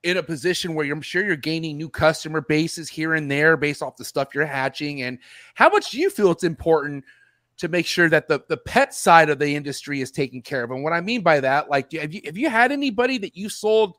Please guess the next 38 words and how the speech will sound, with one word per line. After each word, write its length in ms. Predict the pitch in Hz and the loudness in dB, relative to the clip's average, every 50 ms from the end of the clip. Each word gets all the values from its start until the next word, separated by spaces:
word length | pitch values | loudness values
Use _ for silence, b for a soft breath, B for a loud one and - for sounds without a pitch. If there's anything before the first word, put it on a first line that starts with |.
| _ _ _ | _ _ _
a 100 | - 156 | -2 -2
high-end 440 | 151 139 156 185 190 196 202 202 - | 0 0 0 0 0 -2 -6 -10 -12
snake 420 | - - 180 185 202 202 - - _ _ _ _ _ | -12 -8 -6 -4 -4 -6 -8 -14 _ _ _ _ _
or 100 | - 180 - | -6 -4 -4
just 240 | - 277 - - | -4 -6 -4 -2
maybe 240 | 240 233 208 220 202 165 | -2 -2 0 0 0 -2
a, 80 | 147 147 156 | 0 -2 -2
a, 80 | 160 151 - | -6 -6 -4
a, 180 | 147 143 139 139 - - - | -4 -4 -4 -6 -8 -10 -10
you 80 | 202 143 | -6 -4
know, 260 | 117 113 131 135 - _ _ _ _ - | -4 -4 -4 -6 -8 _ _ _ _ -6
anything 340 | 151 190 220 202 214 208 180 | -4 -4 -4 -4 -4 -4 -2
more 160 | 160 170 196 190 | 0 0 0 0
than 140 | 185 180 170 | 0 -2 -4
a 40 | 156 | -4
normal 580 | 143 139 147 170 185 185 196 202 208 208 208 b b b b b b b | -4 -2 -2 -2 0 2 2 2 0 0 -4 b b b b b b b
to 100 | - 175 | -6 -4
someone 320 | - - 180 180 202 202 | 0 0 0 0 2 0
who 100 | 180 190 | 0 -2
just 240 | 175 190 185 - - | -4 -4 -8 -8 -4
wanted 300 | 165 165 175 190 196 185 196 | -2 0 0 0 0 0 0
it 80 | 190 | 0
as 160 | 185 180 160 | 0 -2 -2
a 60 | 165 151 | -6 -8
pet? 380 | - - - 196 233 302 - - | -8 -4 -2 0 2 0 0 -2
Or 120 | 175 175 175 | -2 -2 -2
have 100 | 160 151 | -4 -4
you 140 | 190 233 240 | -6 -8 -8
been 180 | 196 240 220 185 | -8 -8 -10 -10
solely 360 | - - 208 214 208 214 214 190 | -8 -4 0 0 2 0 0 -2
just 180 | 165 180 - - | -6 -8 -4 -2
selling 280 | 196 185 185 180 156 | -2 -2 -2 -4 -6
br-, 200 | 123 - 139 135 - | -10 -14 -14 -14 -14
to 60 | - 120 | -16 -16
breeders? 560 | 110 131 151 151 143 117 107 107 - - - _ _ _ _ _ | -12 -8 -6 -4 -4 -6 -8 -12 -16 -20 -20 _ _ _ _ _
I'm 100 | - 143 143 | -6 -6 -6
just 180 | 156 147 - | -8 -10 -8
curious. 480 | - - 151 139 120 104 90 - - | -4 -2 -2 -2 -2 -4 -10 -16 -20